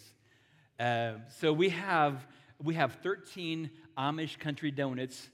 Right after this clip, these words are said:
The first one's to the Connect desk after this service. Don't go out right now. Uh, the first one, first come, first serve. So get, get an Amish country donut on me. You are welcome.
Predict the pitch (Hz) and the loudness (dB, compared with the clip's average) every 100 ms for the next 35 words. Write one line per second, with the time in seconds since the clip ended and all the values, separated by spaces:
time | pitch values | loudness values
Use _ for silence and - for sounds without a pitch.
0 | _ _ - 107 175 175 147 151 147 - | _ _ -18 -6 -4 -4 -4 -4 -4 -6
1 | 117 117 143 151 - 139 139 - 127 135 | -6 -4 -2 -2 -2 0 0 -2 -2 -2
2 | 139 127 131 - 143 135 127 123 - - | -2 -6 -6 -6 -6 -6 -6 -8 -12 -20
3 | _ _ _ 143 147 165 165 151 160 127 | _ _ _ -2 0 2 2 2 0 -2
4 | 104 113 - _ - _ _ _ - _ | -4 -12 -20 _ -20 _ _ _ -20 _
5 | _ _ 131 120 117 120 160 151 156 151 | _ _ 0 2 2 0 -4 -2 -2 0
6 | 143 123 135 - 156 - 143 127 123 - | 0 -4 -12 -6 -6 -2 -2 -2 -8 -8
7 | 104 82 - _ _ - 120 139 127 147 | -12 -12 -20 _ _ -8 -2 -2 0 -2
8 | 160 127 120 131 139 - 135 123 135 120 | -2 -4 -2 -2 -2 -4 -6 -6 -4 -4
9 | 120 120 - 110 110 107 107 110 131 139 | -6 -8 -10 -10 -8 -6 -8 -4 -2 0
10 | 127 123 117 117 113 95 | 4 4 4 0 -2 -8